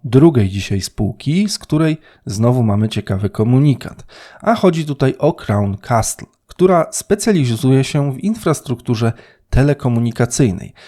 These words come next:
Jest to raid, który ogłosił sprzedaż swojego segmentu światłowodowego konsorcjum składającym się z E Q T Active Core Infrastructure i Zayo Group Holdings.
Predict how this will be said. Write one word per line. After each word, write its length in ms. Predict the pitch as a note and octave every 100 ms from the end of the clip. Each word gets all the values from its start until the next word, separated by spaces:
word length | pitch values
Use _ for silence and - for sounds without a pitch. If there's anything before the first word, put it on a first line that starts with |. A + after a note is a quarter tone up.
| - -
Jest 200 | C#4 -
to 100 | F3+
raid, 300 | A#2+ D3+ -
który 340 | - D#3 D3+
ogłosił 420 | D#3 D#3 G3 G#3 F3
sprzedaż 420 | - C#3 C3 B2+
swojego 460 | - B2 A2+ A#2
segmentu 640 | A2+ A#2 G#2+ G#2+ G#2+ A2 G#2 - _
światłowodowego 1200 | - - C3+ D#3+ - C3 A2+ G#2 F#2+ F#2 G#2+ C#3 - - _ -
konsorcjum 720 | F#3+ G#3 F3 F3 D#3+ E3+ D#3
składającym 680 | - C3+ B2+ B2+ A#2+ A#2+ A2+
się 400 | - G#2+ G2 G#2
z 200 | G2+ A#2+ -
E 120 | D3+
Q 160 | - A#2+
T 260 | - F#2+ - _ _
Active 440 | - A2+ - A2+ - -
Core 180 | A2+ -
Infrastructure 920 | B2 B2 G#2 - - G#2 - E3 G#3 - _ _ _ -
i 260 | A#3 A#3+ -
Zayo 420 | C3 A#2+ C#3 D3
Group 300 | A#2+ A2 A2
Holdings. 720 | - C3+ A#2+ G2 D2 - -